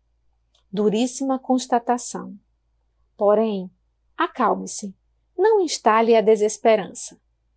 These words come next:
Sabe, o que acontece é que, igual a enxergar através de um vidro embaçado,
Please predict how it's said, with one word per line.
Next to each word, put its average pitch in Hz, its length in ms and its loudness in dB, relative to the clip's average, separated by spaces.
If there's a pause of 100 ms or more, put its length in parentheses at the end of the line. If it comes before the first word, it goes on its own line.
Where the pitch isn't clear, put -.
(520)
Sabe, 202 600 -2 (280)
o 320 100 2
que 453 160 0
acontece 208 880 0 (320)
é 302 120 4
que, 226 440 -2 (400)
igual 359 380 6
a 330 80 0
enxergar 208 560 0
através 214 440 2
de 196 80 -4
um 202 120 -6
vidro 226 320 -2
embaçado, 196 800 0